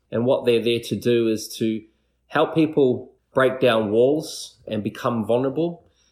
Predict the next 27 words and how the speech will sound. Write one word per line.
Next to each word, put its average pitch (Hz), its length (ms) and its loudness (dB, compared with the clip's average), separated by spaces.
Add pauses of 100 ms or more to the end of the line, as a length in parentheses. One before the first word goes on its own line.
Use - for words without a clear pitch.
(160)
and 113 280 0
share 147 380 4
into 123 420 0
a 113 60 -4
safe - 400 -2
space. - 760 -6 (400)
Uh, 113 240 -6
we 120 160 2
know 127 280 6
that 120 180 2
when 120 140 -2
people 127 260 -4
turn 120 240 0
up 120 200 -4
to, 113 340 0
to 120 240 -2
our 110 140 2
workshops 123 560 -2
and, 110 120 -2
and 107 220 -4
walks, 113 360 -2
that 113 220 0
there's 107 200 -4
a 110 60 0
whole 131 200 0
lot 123 140 2
of 104 140 -2